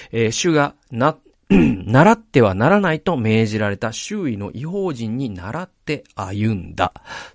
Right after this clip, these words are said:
という箇所です。えー、これ前後関係で言うと、北イスラエル王国最後の王となったホセア。この王様がアッシリアに貢ぎを納めながらも、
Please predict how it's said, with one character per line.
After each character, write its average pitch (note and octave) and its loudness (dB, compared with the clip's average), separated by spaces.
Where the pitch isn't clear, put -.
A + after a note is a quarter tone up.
と D#3 -2
い D#3 0
う D#3 -2
箇 - -14
所 D#2 -20
で E2 -18
す。 - -18
え C#3 4
ー、 C3 0
こ E3+ 0
れ E3 6
前 C3+ 2
後 C3+ 0
関 B2+ -2
係 G2 -6
で F#2+ -8
言 F#2+ -8
う G2+ -12
と、 C#3+ -4
北 - -4
イ D#3+ -2
ス E3 -8
ラ E3 2
エ C#3+ 0
ル C3 -2
王 E3 4
国 G2+ -6
最 G3 -2
後 B2 0
の C#3+ 2
王 A#2+ 2
と G2+ -6
な F#2 -4
っ - -14
た B2 0
ホ - -4
セ F#2 -8
ア。 - -16
こ D3 -2
の C#3+ 4
王 C#3+ 0
様 C#3 -2
が E3 -2
ア C3 -2
ッ - -2
シ - -8
リ D#3+ -2
ア D#3+ -4
に E3 -4
貢 C3 -4
ぎ E3+ -2
を D#3+ -2
納 E3 -4
め E3+ -2
な F3 -4
が D#3+ -4
ら E3+ -2
も、 G3 -2